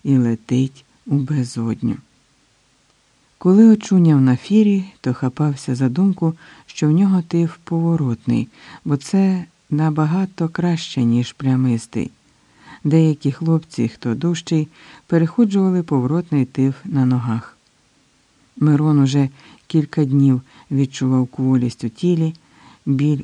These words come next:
у голові і біля серця. Поволі підіймалася температура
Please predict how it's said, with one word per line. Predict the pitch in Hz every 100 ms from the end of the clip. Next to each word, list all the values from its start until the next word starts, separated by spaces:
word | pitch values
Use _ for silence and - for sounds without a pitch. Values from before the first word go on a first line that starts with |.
| -
у | -
голові | 135 143 135 131 147 165
і |
біля | 127 131 139 147
серця. | - 127 117 - - 110 - _ _ _ _ _ _ _ _
Поволі | 165 185 240 233
підіймалася | 196 160 156 151 165 165 -
температура | 156 156 147 156 160 160 127 113 117